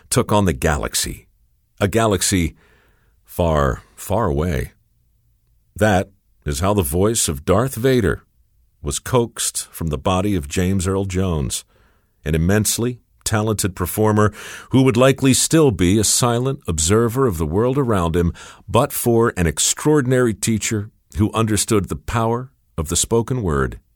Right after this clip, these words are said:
and the unexpected arrival of a ruby red grapefruit that tasted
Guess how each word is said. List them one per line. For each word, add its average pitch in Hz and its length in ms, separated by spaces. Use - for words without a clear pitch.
and 80 120
the 80 180
unexpected 90 840
arrival 85 640
of 62 100
a 65 60
ruby 110 320
red 110 280
grapefruit 78 800
that - 180
tasted 101 600